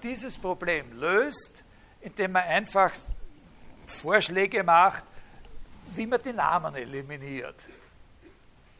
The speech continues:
wie man die Namen los wird. Also der hat sozusagen die, die Russellsche Theorie, äh, auf die Spitze getrieben,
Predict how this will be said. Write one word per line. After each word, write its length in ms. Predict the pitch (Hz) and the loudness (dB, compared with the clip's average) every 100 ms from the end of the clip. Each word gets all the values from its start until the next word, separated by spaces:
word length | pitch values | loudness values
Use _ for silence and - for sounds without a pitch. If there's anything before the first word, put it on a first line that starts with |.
| - - - - | -20 -20 -20 -10
wie 120 | 170 | -4
man 120 | 247 226 | -2 0
die 120 | 208 | 2
Namen 360 | 165 160 185 | 4 4 2
los 380 | 165 165 156 147 | -2 -4 -4 -8
wird. 220 | 131 139 - - - - - | -10 -12 -14 -20 -20 -16 -12
Also 140 | 160 196 | -10 2
der 140 | 214 | 6
hat 120 | 233 | 6
sozusagen 460 | 247 202 - 233 196 | 2 -10 -4 -4 -2
die, 240 | 220 190 180 - - - - - - - - | -4 -4 -6 -12 -20 -20 -20 -20 -20 -20 -12
die 60 | 190 | -4
Russellsche 600 | 165 196 - 226 220 214 | 0 0 0 -4 -2 0
Theorie, 600 | 208 196 190 214 214 185 - - - - | 4 4 4 2 -2 -6 -14 -20 -20 -4
äh, 300 | 196 196 170 - - | 2 4 2 -4 -6
auf 160 | 160 | -6
die 100 | - | -6
Spitze 420 | - 226 220 - 254 | -10 -8 -10 -10 -8
getrieben, 600 | 233 208 208 240 285 | -8 -2 -2 -4 -10